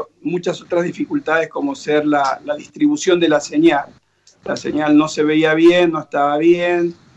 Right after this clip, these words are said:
eh, eh, así que bueno, el noventa y ocho papá decide venderla, eh, eh, viaja a Miami para encontrarse con una persona que le había hecho una oferta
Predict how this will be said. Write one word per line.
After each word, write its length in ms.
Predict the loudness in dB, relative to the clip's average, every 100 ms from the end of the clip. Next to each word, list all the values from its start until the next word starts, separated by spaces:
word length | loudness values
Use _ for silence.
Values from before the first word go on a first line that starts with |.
| _
eh, 240 | -4 -4 -4
eh, 760 | -2 0 0 0 -2 -4 -6 -8 -12 _ -20 -20 -12
así 180 | -8 2
que 80 | 4
bueno, 220 | 4 0 -12 -20 -20 -20 -20 -20 -20 -16
el 380 | -4 0 2 2
noventa 600 | 4 2 0 -2 -2 2
y 920 | 2 4 2 0 -4 -8 -8 -6 -4
ocho 460 | -2 -4 -6 -6 -4
papá 280 | -4 -2 -2
decide 320 | -2 -4 -4
venderla, 800 | -4 -4 0 0 0 0 -2 -6 _ _ _ _ _ _
eh, 260 | -12 -10 -12 -12
eh, 480 | -10 -6 -6 -6 -8
viaja 380 | -4 -2 -2 -4
a 60 | -4
Miami 500 | -2 -2 -2 -2 -4
para 500 | -4 -2 0 -2 -2
encontrarse 560 | -4 -4 -2 -2 -4
con 140 | -4 0
una 180 | 0 -2
persona 500 | -8 -12 -10 -10 -10
que 360 | -12 -14 -12
le 100 | -10
había 180 | -6 -6
hecho 180 | -6 -10
una 100 | -10
oferta 680 | -4 0 0 -2 -4 -4